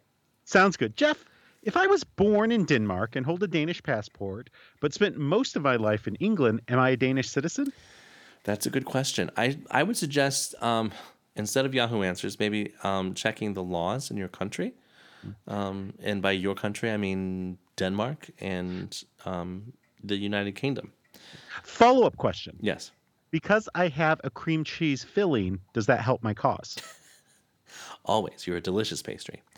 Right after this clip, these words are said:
Speaker 2: Jason,
Speaker 1: Excellent.
Speaker 2: what is Denmark part of?
Speaker 1: The alphabet. Jeff, did climate change destroy Atlantis? Are the ruins of the city buried beneath the sheet, ice sheets of Greenland?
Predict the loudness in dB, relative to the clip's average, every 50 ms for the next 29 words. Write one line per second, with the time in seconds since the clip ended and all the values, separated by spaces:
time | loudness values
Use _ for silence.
0 | -20 -20 -20 -20 -20 -14 -2 2 4 6 6 6 6 4 2 0 -4 -12 _ _
1 | _ _ _ _ _ 2 4 4 4 4 4 4 2 4 4 2 2 0 0 -2
2 | -8 -14 -10 -6 -4 -2 -2 0 -2 -2 -4 -6 -12 -18 _ _ _ _ _ _
3 | _ _ _ _ 2 4 4 4 4 2 2 0 0 -2 -6 _ _ -20 -20 -20
4 | -20 _ 0 4 4 4 4 2 _ _ _ _ _ _ _ -2 -2 0 0 2
5 | 2 4 4 2 0 0 2 2 2 2 2 0 -2 -4 -4 -2 2 4 4 4
6 | 4 4 2 0 0 0 0 2 2 2 2 2 -2 -8 -14 _ _ _ 2 4
7 | 4 4 4 4 4 2 2 2 0 -2 -2 0 2 2 2 2 2 2 4 4
8 | 6 6 4 2 2 0 0 -2 -2 -2 -4 -6 -8 -6 -4 -2 -2 -2 -4 -4
9 | -2 2 2 2 2 2 -2 -6 -4 -4 -6 -4 -4 -6 -6 -4 -2 0 2 2
10 | 2 2 2 0 0 -2 -4